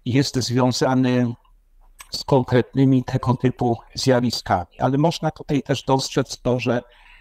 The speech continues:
w konkretnych przypadkach Polski, y,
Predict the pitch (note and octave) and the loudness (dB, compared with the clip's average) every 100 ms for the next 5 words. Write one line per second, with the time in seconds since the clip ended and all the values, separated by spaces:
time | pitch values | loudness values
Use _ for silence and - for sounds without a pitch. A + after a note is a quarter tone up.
0 | - _ _ - C3+ B2 D3+ B2+ B2 A#2+ | -20 _ _ -6 -2 2 2 4 0 0
1 | - - B2+ - B2+ - C3 B2 - - | -2 -4 -4 0 0 0 -2 0 -2 -2
2 | C3+ C3 - _ - B2 B2 B2 | 0 0 -4 _ -2 0 2 0